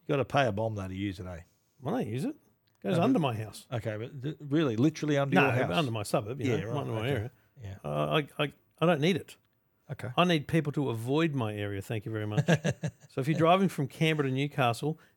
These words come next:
Speaker 2: don't come near me.
Speaker 1: <laughs>
Speaker 2: And, uh, just drive underneath, thanks very much. That's how I roll.
Speaker 1: So go under.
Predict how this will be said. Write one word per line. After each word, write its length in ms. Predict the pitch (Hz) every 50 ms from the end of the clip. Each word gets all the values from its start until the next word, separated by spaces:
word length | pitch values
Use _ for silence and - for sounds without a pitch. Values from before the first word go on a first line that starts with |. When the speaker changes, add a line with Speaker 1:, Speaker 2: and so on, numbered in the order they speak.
| _ _ -
Speaker 2:
don't 360 | 202 220 233 240 247 - -
come 360 | - - 214 220 220 214 202
near 180 | 196 202 202 196
me. 400 | 190 190 202 214 208 185 170 - -
Speaker 1:
<laughs> 580 | 175 - - - - - _ - 160 - _ -
Speaker 2:
And, 420 | 160 131 135 139 139 135 139 139
uh, 180 | 139 143 139 139
just 180 | 143 151 - -
drive 240 | 185 185 180 170
underneath, 420 | 185 185 180 160 151 170 202 202 -
thanks 240 | - 160 139 120 -
very 180 | 156 135 127
much. 180 | 123 110 98 -
That's 160 | 156 143 -
how 140 | 156 131 131
I 120 | 147 165 156
roll. 260 | 127 120 135 165 170
Speaker 1:
So 220 | - - 156 151
go 240 | 135 165 170 165 165
under. 300 | 170 185 190 180 113